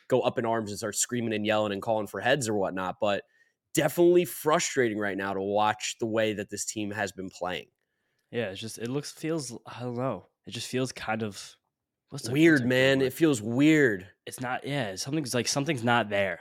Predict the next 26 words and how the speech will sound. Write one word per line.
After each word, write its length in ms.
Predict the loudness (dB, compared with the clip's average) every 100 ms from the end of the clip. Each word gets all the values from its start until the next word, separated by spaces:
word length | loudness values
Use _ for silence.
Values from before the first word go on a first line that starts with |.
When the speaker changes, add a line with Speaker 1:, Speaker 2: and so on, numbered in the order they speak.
| -8
Speaker 2:
Like, 80 | -4
something 260 | -2 0
is 100 | 2
not 280 | 6 6 6
there 180 | 2 2
that 120 | 0
was 220 | 0 -2
there 200 | 0 -2
last 340 | -2 -2 -4 -6
year. 120 | -6
And 100 | -4
it's 100 | 2
nothing 220 | 4 6
that's, 160 | 4 4
like, 100 | 4
necessarily 420 | 2 4 4 2 0
on 240 | 0 0
the 60 | -2
field 520 | -2 2 2 2 0
or, 80 | -6
like, 280 | -8 -12 _ _ _ _ _ _ -2
with, 300 | -2 -2 -4
with 160 | -2 2
any 240 | 4 4
of 100 | 2
the 160 | -2